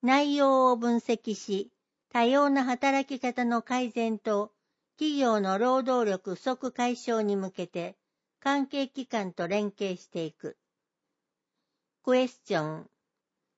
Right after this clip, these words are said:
アンケートの実施時期、範囲、調査手法はどのようか。アンサー。九月頃までに実施していきたい。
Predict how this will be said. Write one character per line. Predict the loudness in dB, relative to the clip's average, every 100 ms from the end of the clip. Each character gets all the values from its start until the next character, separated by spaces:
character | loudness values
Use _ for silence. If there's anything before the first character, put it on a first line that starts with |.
| _
ア | 0
ン | 0 0
ケ | -2
ー | -2
ト | -2
の | -6 -6
実 | -8 -12 -8 -8
施 |
時 | -8 -10
期、 | -8 -6 -6 -10 _ _
範 | -2 0 0
囲、 | 0 -4 -8 _
調 | 0 2 2
査 | -2 -4
手 | -6 -6
法 | -2 0
は | 0 0
ど | 0
の | 0 0
よ | -2 -4
う |
か。 | -6 -14 -14 _ _ _ _ _ _ _ _ _ _ _ _ _ _
ア | -2
ン | -2
サ | -2 -6 -4 -4 -8
ー。 | _ _ _ _ _ _
九 | -2
月 | 0 0 0
頃 | 2 2
ま | 2 -2
で | -4
に | -6 -6
実 | -6 -6 -6
施 | -8
し | -4
て | -2
い | -2
き | -6 -10
た | -8
い。 | -8